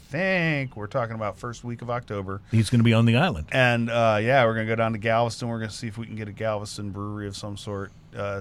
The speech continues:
Speaker 1: to join us on that show. I think that's gonna be fun.
Speaker 2: Oh, what a terrible idea that
Speaker 1: Yeah,
Speaker 2: would
Speaker 1: it's
Speaker 2: be.
Speaker 1: the worst.
Speaker 2: Yeah, yeah. I
Speaker 1: The
Speaker 2: don't know
Speaker 1: worst.
Speaker 2: where you come
Speaker 1: What
Speaker 2: up with
Speaker 1: was
Speaker 2: this
Speaker 1: I
Speaker 2: nonsense.
Speaker 1: thinking?
Speaker 2: Yes. <laughs> All right. So, uh, so anyway, we have, uh, we have a lot of interesting tasting to do. Plus, tasting, I think, some very interesting beers.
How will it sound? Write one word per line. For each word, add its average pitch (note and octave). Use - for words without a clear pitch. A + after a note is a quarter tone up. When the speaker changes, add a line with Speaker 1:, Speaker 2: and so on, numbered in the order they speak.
Speaker 1:
to G#2
join G2+
us G2+
on G#2+
that G#2
show. -
I -
think A2
that's A2+
gonna G#2+
be G2+
fun. -
Speaker 2:
Oh, F#2
what C#3
a B2
terrible G#2
idea F2+
that E2+
Speaker 1:
Yeah, B2+
Speaker 2:
would A2
Speaker 1:
it's -
Speaker 2:
be. C#2+
Speaker 1:
the A2
worst. G2+
Speaker 2:
Yeah, G#2
yeah. B2
I B2
Speaker 1:
The C3+
Speaker 2:
don't C3
know B2+
Speaker 1:
worst. B2
Speaker 2:
where C3+
you B2
come C3
Speaker 1:
What C3
Speaker 2:
up A#2
with A#2+
Speaker 1:
was C3+
Speaker 2:
this C3+
Speaker 1:
I B2+
Speaker 2:
nonsense. G#2+
Speaker 1:
thinking? D3
Speaker 2:
Yes. C3+
<laughs> -
All B2
right. A2
So, E3
uh, E3+
so B3
anyway, G#3
we G3+
have, G#3
uh, F3
we F3
have F#3
a F3
lot E3
of F3+
interesting D#3+
tasting C#3
to A#2
do. C3+
Plus, E3
tasting, F#3
I G3+
think, A#3+
some A#3
very A3+
interesting A3
beers. F#3